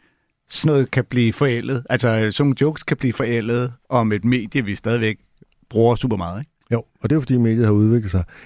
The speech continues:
Speaker 2: Men samtidig så peger han jo på nogle ting, der er yderst aktuelle. Altså både det med, at,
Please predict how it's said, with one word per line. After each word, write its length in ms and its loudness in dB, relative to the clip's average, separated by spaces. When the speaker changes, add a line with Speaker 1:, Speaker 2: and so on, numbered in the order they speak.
Speaker 2:
Men 140 2
samtidig 300 0
så 80 2
peger 240 2
han 160 2
jo 80 2
på 120 0
nogle 200 0
ting, 240 -2
der 100 0
er 300 0
yderst 460 0
aktuelle. 580 0
Altså 260 0
både 320 2
det 140 2
med, 340 2
at, 240 0